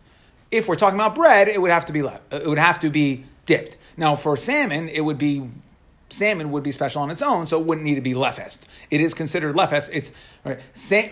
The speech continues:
good cooked salmon is like bread with dip, but bread without dip is too plain. That's, I think, what the Gemara is trying to say over here. Meaning the malefes, but, you know, something that is, like, enhanced.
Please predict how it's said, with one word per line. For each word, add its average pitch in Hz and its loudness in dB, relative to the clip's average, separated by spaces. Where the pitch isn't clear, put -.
good 208 2
cooked 233 4
salmon 214 2
is 160 -4
like 175 4
bread 147 4
with 143 0
dip, - -4
but 139 -4
bread 180 2
without 247 6
dip 226 6
is 170 -2
too 180 0
plain. - -8
That's, 151 -2
I 143 -2
think, 139 -6
what 127 -4
the 135 -4
Gemara 120 -4
is 110 -10
trying 107 -8
to 110 -10
say 104 -6
over - -10
here. 101 -12
Meaning 208 6
the 185 6
malefes, 208 10
but, 202 -2
you 202 0
know, 175 0
something 208 2
that 180 2
is, 196 2
like, 151 2
enhanced. 147 2